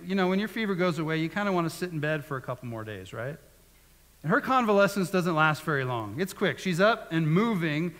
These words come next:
and it says, "She rose and began to serve him."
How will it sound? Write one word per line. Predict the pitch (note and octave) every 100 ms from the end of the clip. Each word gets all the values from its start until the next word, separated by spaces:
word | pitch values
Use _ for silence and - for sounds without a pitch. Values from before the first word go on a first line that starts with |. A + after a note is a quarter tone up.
| - -
and | F3+
it |
says, | F#3 G3 F#3+ - -
"She | - - F#3
rose | E3+ A#3+ C4+ C#4+ A3
and | G3+ G3+
began | F#3+ D3+ E3 G#3 A3 A#3 A#3
to | - F#3+
serve | - - G3 F#3+ E3
him." | D#3+ A#2+ A2+